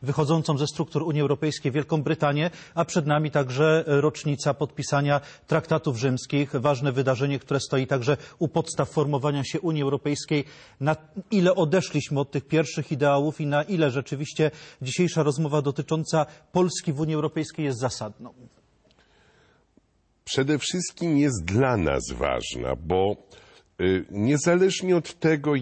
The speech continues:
Speaker 2: jak mierzymy nasze poparcie, które jest, to nie, nie zamykajmy oczu na to, że nasz, w-, wie-, w-, wielu, a może większość obywateli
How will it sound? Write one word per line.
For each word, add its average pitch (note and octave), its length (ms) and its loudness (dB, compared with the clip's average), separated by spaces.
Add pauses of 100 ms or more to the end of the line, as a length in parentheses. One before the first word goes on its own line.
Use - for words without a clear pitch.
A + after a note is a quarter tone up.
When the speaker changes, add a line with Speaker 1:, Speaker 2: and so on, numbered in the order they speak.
(120)
Speaker 2:
jak A2+ 520 0
mierzymy A2+ 880 4
nasze G#2 580 2
poparcie, F#2+ 1200 -2 (360)
które G#4+ 240 0 (240)
jest, - 420 -2
to C#3+ 260 -6
nie, C4+ 460 -4
nie A#3 280 -6
zamykajmy G3+ 640 0
oczu D3 300 0
na B2 180 2
to, C#3+ 180 -2
że A#2+ 220 2 (420)
nasz, E2+ 380 2 (140)
w-, E2+ 580 -2
wie-, G2 160 0 (880)
w-, D2+ 300 -8
wielu, C#3+ 360 4
a B2+ 60 4
może F#2+ 280 0
większość G#2 480 -2
obywateli G2 760 0